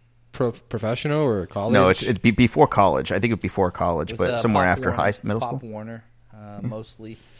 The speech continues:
Speaker 2: Yeah, that was your record.
Speaker 3: <laughs> I have no idea.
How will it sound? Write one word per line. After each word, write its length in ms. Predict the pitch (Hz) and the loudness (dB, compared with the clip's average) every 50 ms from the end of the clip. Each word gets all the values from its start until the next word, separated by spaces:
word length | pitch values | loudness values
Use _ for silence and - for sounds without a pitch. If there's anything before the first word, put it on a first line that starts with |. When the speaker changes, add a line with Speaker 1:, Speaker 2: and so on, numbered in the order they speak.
| - - - - - - - - - - - - - - - - - - - _ - - - - - - - - - - - - _ _ _ - | -20 -20 -20 -20 -20 -20 -20 -20 -20 -20 -20 -20 -20 -20 -20 -20 -20 -20 -20 _ -20 -20 -20 -20 -20 -20 -20 -20 -20 -20 -20 -20 _ _ _ -10
Speaker 2:
Yeah, 120 | - 123 - _ - | -10 -10 -10 _ -8
that 100 | 107 - | -6 -4
was 180 | - 107 104 98 | -2 -2 0 0
your 120 | 95 90 | 0 0
record. 300 | 87 98 - - - - - - - - - - - - - | 0 0 -2 -4 -6 -8 -10 -20 -20 -20 -18 -18 -18 -18 -20
Speaker 3:
<laughs> 400 | - - - - _ _ _ - | -20 -20 -20 -20 _ _ _ -14
I 60 | 123 117 | -12 -8
have 260 | 135 120 - 113 120 | -8 -8 -10 -10 -12
no 160 | 117 107 104 | -12 -12 -12
idea. 320 | 104 95 95 92 92 95 | -12 -14 -16 -18 -18 -18